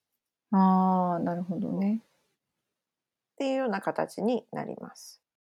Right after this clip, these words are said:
Speaker 2: でも、あの、この、まあ、二重、二重国籍というのが、まあ、デュアルナショナリティって言われてるんだけど、言うんだけど、
Speaker 1: うん。
Speaker 2: あの、チリ人のお友達とかは、まあ、あの、
Speaker 1: うんうん。
Speaker 2: み-、二つ持つことが認められてる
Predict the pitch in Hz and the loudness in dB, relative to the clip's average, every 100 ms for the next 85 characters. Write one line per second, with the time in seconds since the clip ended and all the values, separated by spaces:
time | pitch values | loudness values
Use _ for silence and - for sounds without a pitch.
0 | _ _ _ 247 269 277 220 _ 214 208 | _ _ _ -8 -4 -4 -4 _ -2 0
1 | 202 202 214 208 202 - - 240 185 202 | 0 2 4 4 2 -2 2 4 6 4
2 | 208 220 214 - _ _ _ _ - 208 | 8 8 8 4 _ _ _ _ -2 2
3 | 226 240 240 - 139 - - 98 - - | 2 0 -4 -2 -4 -4 -2 -2 -2 -2
4 | 160 147 - - 143 147 180 170 160 156 | 0 0 0 0 0 4 6 8 6 6
5 | 160 156 165 156 139 135 - - - - | -2 0 0 0 -2 -6 -4 -6 -4 -2
6 | 73 78 - - - 95 - - - 220 | 0 0 0 0 0 -2 -8 -8 2 4
7 | - - 170 - - - - 180 - _ | 4 2 0 0 -2 -2 4 4 4 _
8 | _ _ - 208 202 175 - 196 _ _ | _ _ 2 6 6 4 -4 -8 _ _
9 | _ _ _ 196 185 - 311 320 - 190 | _ _ _ -2 -2 0 2 4 4 2
10 | 147 143 151 143 - - - - - - | 2 0 0 0 -2 -2 -2 0 0 -2
11 | - 240 175 - _ 185 175 165 - 214 | 2 4 4 -2 _ 0 2 0 0 4
12 | 196 180 185 175 - 285 - 269 269 - | 6 4 0 0 4 4 6 2 2 2
13 | - 131 95 180 175 196 196 180 175 175 | 2 2 2 2 4 4 6 4 4 0
14 | - _ 180 170 160 | -16 _ 4 6 4